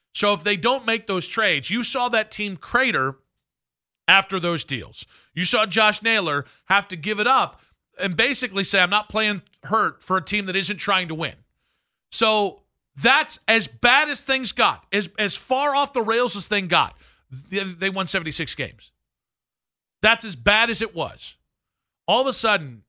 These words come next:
you've got a healthy staff where, um, who do you think was the best of the rookie starters last year?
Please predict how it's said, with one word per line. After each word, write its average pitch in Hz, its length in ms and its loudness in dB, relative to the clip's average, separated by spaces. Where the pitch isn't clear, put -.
you've 151 160 -6
got 160 160 2
a 139 60 -2
healthy 180 400 -4
staff 87 600 -6
where, 175 460 2
um, 151 500 -2
who 247 120 0
do 277 80 0
you 247 120 -2
think 202 220 -4
was 175 180 -6
the 156 80 -8
best 170 440 -6
of 147 100 -10
the 143 100 -8
rookie 143 280 -10
starters 113 440 -8
last 82 300 -12
year? - 180 -20